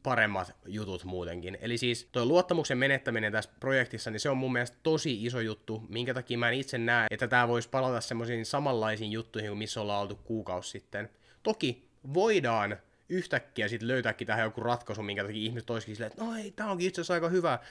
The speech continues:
hyvä ratkaisu, minkä nää nyt keksi siihen. Mut mä jään innolla seuraamaan sitä. Jos löydetään semmonen ratkaisu, niin mä ehdottomasti aion raportoida siitä teille,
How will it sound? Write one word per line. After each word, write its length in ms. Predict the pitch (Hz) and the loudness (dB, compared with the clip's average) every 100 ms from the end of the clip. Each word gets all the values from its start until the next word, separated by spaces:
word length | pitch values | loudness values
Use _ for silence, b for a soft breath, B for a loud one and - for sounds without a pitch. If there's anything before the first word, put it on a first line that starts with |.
| B B | B B
hyvä 260 | 180 170 123 87 - 85 | 2 2 2 -2 -12 -12
ratkaisu, 560 | - 139 131 - 104 107 | -2 -2 0 -2 -2 -2
minkä 220 | 98 98 | -2 2
nää 200 | 101 98 | 4 4
nyt 140 | 98 | 2
keksi 320 | - 104 - 90 | -4 -6 -4 -6
siihen. 240 | 90 87 | -6 -4
Mut 220 | 117 135 | -4 -4
mä 240 | 175 180 156 196 | 0 0 0 -2
jään 280 | 202 208 196 | 2 4 4
innolla 340 | 202 180 180 | 4 4 4
seuraamaan 520 | 196 165 127 110 110 | 6 4 4 2 0
sitä. 120 | - | 0
Jos 280 | 143 190 - | 0 0 2
löydetään 380 | 175 208 180 165 | 2 2 2 0
semmonen 200 | 165 147 | 0 0
ratkaisu, 420 | 151 - 151 151 | 0 0 0 0
niin 240 | 147 143 127 | 0 0 0
mä 260 | 170 143 156 | 2 2 2
ehdottomasti 540 | 175 156 139 135 110 | -2 -2 -2 -2 -2
aion 260 | 151 135 117 | 0 0 0
raportoida 600 | 165 190 160 131 117 113 | 0 2 0 0 -2 -2
siitä 340 | - 113 98 | -4 -4 -4
teille, 540 | - 185 208 160 139 | -2 -2 0 0 0